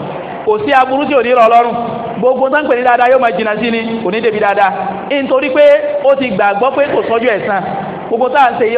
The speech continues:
bá ti kú, ó ti parí lẹ́nu. Òun náà ló fà tó bẹ́ẹ̀ lómi débi pé báyé bá ti nira fún díẹ̀ báyìí, yóò sì kókun so. Àbí kó gbé nǹkan jẹ. Yóò wá máa wò ó pé tóun bá ti kú,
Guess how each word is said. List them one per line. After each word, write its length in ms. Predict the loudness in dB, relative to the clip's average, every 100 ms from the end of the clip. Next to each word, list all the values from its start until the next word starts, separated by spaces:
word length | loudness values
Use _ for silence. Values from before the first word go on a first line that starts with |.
| 4
bá 100 | 4
ti 100 | 2
kú, 120 | 0
ó 40 | 0
ti 80 | 0
parí 240 | 0 2
lẹ́nu. 260 | 2 2 0 -4 -6 -8 -8 -4
Òun 140 | -2
náà 140 | 2 2
ló 80 | 4
fà 160 | 2 2
tó 80 | 0
bẹ́ẹ̀ 160 | 0
lómi 220 | 0 0 0
débi 160 | -2
pé 160 | 2 4 4 2 0
báyé 200 | 2 2
bá 100 | 0
ti 120 | -2 -2
nira 280 | 0 0
fún 160 | 0 0
díẹ̀ 140 | 0 4
báyìí, 380 | 4 2 0
yóò 100 | -2 0
sì 60 |
kókun 280 | -2 -2 -2
so. 100 | -2 -2 -4 -6 -8 -8 -10 -4
Àbí 140 | -2 0
kó 120 | 0
gbé 160 | 0
nǹkan 180 | -2 -2 -2
jẹ. 120 | -2 -4 -6 -6 0
Yóò 100 | 4
wá 140 | 4
máa 100 | 4
wò 100 | 2
ó 80 | 2
pé 160 | 2 2
tóun 160 | 0
bá 120 | 0 0
ti 80 | 0
kú, 180 | -2